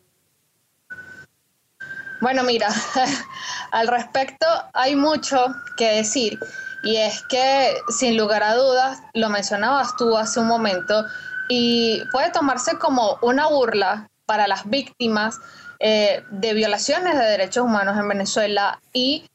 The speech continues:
para las víctimas de crímenes de lesa humanidad en el país.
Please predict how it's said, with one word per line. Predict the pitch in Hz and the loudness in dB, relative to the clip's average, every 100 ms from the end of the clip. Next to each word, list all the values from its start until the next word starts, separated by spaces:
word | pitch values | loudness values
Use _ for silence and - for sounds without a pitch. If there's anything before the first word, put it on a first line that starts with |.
| _ _ - | _ _ -2
para | 226 214 208 202 196 196 190 185 214 | 2 2 2 2 2 2 2 0 -2
las | 208 | -2
víctimas | 220 247 - 294 262 | -2 -4 -2 0 0
de | 240 196 | -2 -2
crímenes | 240 294 311 220 214 | -2 0 0 0 -2
de | 214 196 | -2 0
lesa | 196 - | -2 -2
humanidad | 226 240 208 180 175 175 - | 0 0 0 2 2 0 -2
en | 226 226 | -2 -2
el | 214 | -2
país. | 196 139 175 | -2 -2 -4